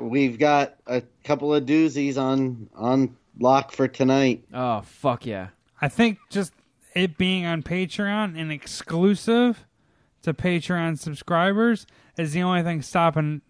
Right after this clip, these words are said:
Speaker 3: us from being invited on M S N B C or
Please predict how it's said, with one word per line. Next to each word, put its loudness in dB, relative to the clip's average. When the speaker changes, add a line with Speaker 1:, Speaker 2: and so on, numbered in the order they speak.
Speaker 3:
us 0
from -2
being 0
invited 0
on -2
M -2
S -2
N -2
B -4
C -2
or -6